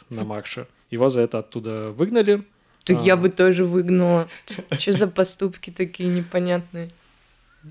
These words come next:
Speaker 1: Ну, а почему бы и нет?
Speaker 2: А почему бы и да?
Speaker 1: После этого он играл в шоу Сайл-, Сайласа Грина из Нового Орлеана. Однажды они выступали в Батон-Руж,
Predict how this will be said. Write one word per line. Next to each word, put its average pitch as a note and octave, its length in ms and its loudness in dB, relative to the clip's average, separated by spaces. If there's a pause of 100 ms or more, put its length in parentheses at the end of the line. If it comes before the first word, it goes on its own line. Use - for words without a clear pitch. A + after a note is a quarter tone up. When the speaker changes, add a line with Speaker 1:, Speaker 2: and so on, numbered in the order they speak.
Speaker 1:
Ну, A#2+ 400 -2
а A2 80 -6
почему A#2+ 420 -10
бы A2+ 200 -10
и G#2+ 40 -14
нет? A#2+ 380 -14 (640)
Speaker 2:
А E3 100 -14
почему F3 480 -8
бы F#3 160 -4
и - 20 -4
да? D#3+ 260 -6 (880)
Speaker 1:
После E3 280 4
этого D#3+ 200 4
он C3 140 0
играл A#2+ 400 2
в - 100 -16
шоу B2+ 480 0
Сайл-, C3 460 2 (500)
Сайласа C#3+ 1200 0
Грина A#2+ 540 -4 (280)
из C3 160 -8
Нового C#3 280 2
Орлеана. C#3+ 520 0 (280)
Однажды C#3 440 0
они B2 120 2
выступали B2 380 -2
в A2 80 -6
Батон-Руж, B2 640 -4